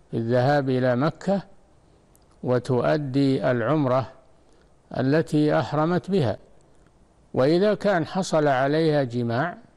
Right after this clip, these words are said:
فتكون عمرتها فسدت، لكن تمضي فيها وتكملها، ثم ترجع إلى الميقات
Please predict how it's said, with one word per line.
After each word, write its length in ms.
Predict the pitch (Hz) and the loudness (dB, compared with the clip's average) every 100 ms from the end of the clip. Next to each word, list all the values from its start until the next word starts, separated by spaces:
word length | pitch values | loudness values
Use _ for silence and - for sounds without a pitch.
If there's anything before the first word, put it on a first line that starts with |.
| - | -8
فتكون 680 | 127 127 - 131 - 175 139 | -6 -6 -4 -4 -2 -2 0
عمرتها 640 | 135 117 131 175 160 170 | 0 0 -2 0 0 0
فسدت، 580 | 156 190 143 135 143 - - _ _ _ _ _ 160 | -2 -2 -2 -2 -4 -6 -20 _ _ _ _ _ -4
لكن 420 | 151 147 156 143 | -2 0 0 -2
تمضي 480 | 180 202 139 135 113 | 0 0 2 0 0
فيها 320 | 147 131 123 | 0 2 0
وتكملها، 880 | 123 - - 123 110 131 135 185 - - _ - - _ _ | -2 -4 -4 -2 0 0 0 0 -4 -16 _ -20 -20 _ _
ثم 180 | 123 123 | -4 -2
ترجع 400 | 147 165 160 170 | 0 0 0 0
إلى 220 | 170 151 | 2 2
الميقات 800 | 143 135 123 - 127 120 156 | 2 0 0 0 0 0 -2